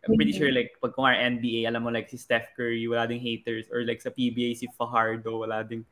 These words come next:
Speaker 2: Oo.
Speaker 1: haters. Like, si Val-, Alyssa naman yung ganun sa, Alyssa Valdez naman
Speaker 2: Oo.
Speaker 1: ganun sa volleyball. You can't find the reason. Like,
Speaker 2: Oo.
Speaker 1: you're gonna make, you're gonna fabricate a story for you to
Speaker 2: Oo.
Speaker 1: hate her. Kasi wala,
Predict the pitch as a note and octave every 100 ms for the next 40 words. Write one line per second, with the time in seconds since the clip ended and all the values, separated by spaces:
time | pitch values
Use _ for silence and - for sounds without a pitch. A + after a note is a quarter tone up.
0 | _ _ G3 F#3 B2 A#2+ A#2+ A2+ B2+ D#3
1 | B2+ C#3 C3+ - C#3+ C3+ C3 C3 C3+ C3
2 | B2+ B2+ B2 B2 A#2+ B2 A2+ A#2+ A#2+ B2
3 | A#2+ A2+ A2+ G3+ - A#2+ A#2 B2 G#2+ G#2+
4 | A2 A2 A2 A2 - C#3 D#3 D3+ - C#3+
5 | C3+ B2+ B2+ B2 _ _ - C3+ B2+ B2
6 | A#2 A2 - G3+ - D3+ F#3 F#3+ F#3 -
7 | E3+ F3 G3 F#3+ D3 C#3+ D#3+ D#3 D3+ D3
8 | - C#3 A#2+ B2 A#2 - C3+ C3+ - C3
9 | - - F#3+ F#3 C#3 C3+ C3 B2+ A#2 A2
10 | - B2+ C#3+ C3 B2+ A#2 C3+